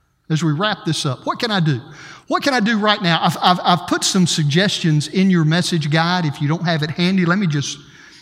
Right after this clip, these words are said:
let me read these things for us this morning as we close. Number one, I need to take some immediate action.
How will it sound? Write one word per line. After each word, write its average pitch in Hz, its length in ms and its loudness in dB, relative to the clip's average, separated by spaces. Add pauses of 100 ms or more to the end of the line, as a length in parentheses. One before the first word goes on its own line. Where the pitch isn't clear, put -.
(280)
let 190 140 2
me 180 80 4
read 156 400 2
these 165 260 0
things 165 320 2
for 160 300 -4
us - 120 -4
this 160 200 -4
morning 151 320 0
as 135 120 -4
we 135 100 -2
close. 156 760 -2
Number 156 220 0
one, 139 440 0 (1400)
I 185 80 2
need 220 140 4
to 156 80 2
take 180 240 0
some 156 180 0
immediate 175 400 2
action. 139 500 -6